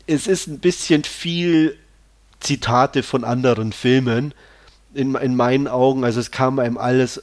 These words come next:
noch mehr bekannt vor als in, in, in der ersten, äh, in den ersten drei, äh, oder im ersten zwei Dritteln des Filmes. Und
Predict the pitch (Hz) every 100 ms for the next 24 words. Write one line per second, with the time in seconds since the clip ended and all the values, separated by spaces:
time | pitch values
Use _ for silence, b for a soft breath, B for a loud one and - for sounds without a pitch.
0 | - 135 160 170 139 - 131 135 135 135
1 | - 135 151 - 139 123 127 - 131 123
2 | 127 127 131 127 117 139 156 - 120 117
3 | 110 B B B B 127 123 123 117 127
4 | 135 151 - 120 113 110 113 113 110 127
5 | 123 113 113 113 107 110 117 117 127 131
6 | 135 - 110 110 113 117 131 131 127 -
7 | 131 131 135 - B B B B B B
8 | B _ 120 117 117